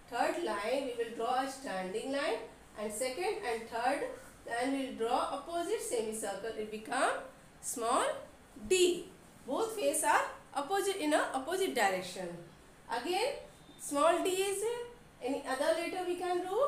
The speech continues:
We can write G also. Give a semicircle in middle of two lines, second and third, and then second,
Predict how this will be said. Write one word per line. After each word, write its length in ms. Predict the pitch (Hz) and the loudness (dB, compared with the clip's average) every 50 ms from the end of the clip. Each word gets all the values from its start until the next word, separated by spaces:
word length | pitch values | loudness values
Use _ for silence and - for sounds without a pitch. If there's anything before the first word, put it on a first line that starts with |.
| 571 - - - - - - - - - | 2 0 -4 -10 -14 -20 -20 -20 -14 -4
We 140 | - 320 349 | -2 -2 0
can 240 | 349 349 359 359 302 | 0 2 0 2 4
write 360 | 269 254 285 294 285 277 302 | 4 6 4 4 2 0 0
G 200 | 320 349 370 370 | 2 2 4 4
also. 720 | 294 262 240 214 - - - - 208 202 226 285 - - - - - - - - - - - - - - | 4 4 2 2 0 -2 -4 -4 -2 0 0 0 0 -2 -6 -10 -14 -18 -20 -20 -20 -20 -20 -14 -8 -2
Give 180 | 285 370 392 - - | -2 -2 -2 0 2
a 140 | 262 262 285 | 4 4 4
semicircle 960 | 285 - - - 277 294 349 349 403 453 - - - 247 226 220 226 220 226 226 226 240 247 | 4 2 0 0 0 0 2 2 4 4 2 2 2 0 0 0 -2 -2 -2 -2 -2 -4 -4
in 80 | 247 | -2
middle 260 | 262 269 - 403 453 | -2 0 0 2 2
of 300 | - - - - - - | 2 2 0 -2 -4 -6
two 180 | - 254 247 240 | -8 -8 -6 -4
lines, 400 | 233 233 247 262 285 359 - - | -2 0 0 0 0 -2 -4 -6
second 380 | - - - 214 214 233 233 240 240 240 | -8 -8 -6 -6 -4 -4 -4 -4 -2 -2
and 180 | 269 302 302 - | -2 -4 -6 -8
third, 440 | - 196 190 - - - - - 440 440 - - - - - - - - - | -8 -6 -4 0 0 2 2 0 0 -4 -8 -14 -16 -20 -20 -20 -16 -8 -4
and 240 | 220 220 214 208 220 | -2 -2 0 0 2
then 240 | 240 269 330 440 | 2 4 4 4
second, 480 | 440 - - 254 226 302 339 403 403 | 4 2 2 0 0 0 0 0 -2